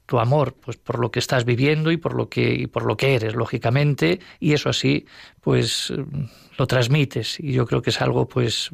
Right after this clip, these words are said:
pues muy bueno y que te honra. Bueno, entonces, sacerdote de obra de la Iglesia, no vamos a entrar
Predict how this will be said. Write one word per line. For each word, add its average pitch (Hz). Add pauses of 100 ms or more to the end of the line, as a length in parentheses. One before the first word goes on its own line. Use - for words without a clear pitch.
pues 123
muy 131
bueno 120
y 131
que 131
te 135
honra. 117 (580)
Bueno, 190
entonces, 170 (180)
sacerdote 170
de 147
obra 180
de 170
la 139
Iglesia, 156
no 143
vamos 151
a 147
entrar 139